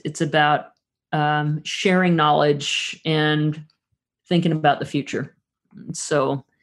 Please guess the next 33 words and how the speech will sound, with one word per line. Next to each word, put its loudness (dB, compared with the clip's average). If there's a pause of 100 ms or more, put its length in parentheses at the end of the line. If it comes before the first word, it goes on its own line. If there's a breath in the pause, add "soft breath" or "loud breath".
(640)
I, 2
uh, 2
if -4
I 4
can 2
leave 4
you 8
with 4
my 2
favorite 2
quote 2
that 0
I 2
thought 0
of 0
often, 0
it 2
is 0
that 0 (600)
we 2
don't 2
inherit 2
the -2
earth -2
from -4
our -2
ancestors. -4
We -2
borrow 0
it -8
from -6
our -4
children. -10